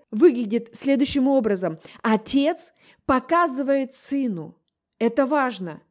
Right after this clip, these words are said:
Отец показывает сыну то, что делает сам. То есть буквально, смотрите, отец, он первый,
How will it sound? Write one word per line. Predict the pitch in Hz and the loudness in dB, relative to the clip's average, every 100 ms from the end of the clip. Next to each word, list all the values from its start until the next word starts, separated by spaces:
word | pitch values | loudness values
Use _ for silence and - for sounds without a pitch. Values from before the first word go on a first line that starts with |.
| _ _ _ - | _ _ _ -6
Отец | 240 247 - 285 330 339 - | -4 -2 0 0 0 -4 -10
показывает | - 285 285 - 294 302 247 214 202 190 190 | -2 -2 0 -2 0 0 -2 -4 -4 -4 -6
сыну | - 262 233 208 202 | -8 -2 0 2 0
то, | 202 269 285 320 - _ | 0 0 2 0 -4 _
что | - - 226 | -10 0 2
делает | 180 208 196 214 214 | 2 0 2 -2 -4
сам. | - 294 196 156 _ _ _ _ _ _ _ _ _ - - | -4 -4 -4 -8 _ _ _ _ _ _ _ _ _ -20 0
То | 277 | 2
есть | 240 | 2
буквально, | 214 277 320 320 240 | 0 -2 0 0 -2
смотрите, | 233 247 302 320 254 | -4 -2 0 0 0
отец, | 208 202 202 285 294 359 - _ _ _ _ | -2 -6 -4 -4 -4 -6 -12 _ _ _ _
он | - 285 262 233 - | 4 4 4 -4 4
первый, | 302 311 311 226 180 160 - | 8 8 8 2 -4 -6 -10